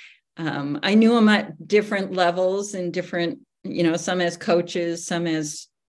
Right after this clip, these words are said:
um, you know, just people I was aware of. But, uh,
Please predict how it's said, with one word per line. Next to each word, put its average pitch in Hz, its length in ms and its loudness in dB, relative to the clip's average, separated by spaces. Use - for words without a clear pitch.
um, 160 600 -4
you 175 160 -4
know, 147 60 0
just 156 240 -6
people 165 280 -4
I 151 60 0
was 151 240 -2
aware 156 320 0
of. 156 260 -2
But, 151 360 -2
uh, 160 420 -2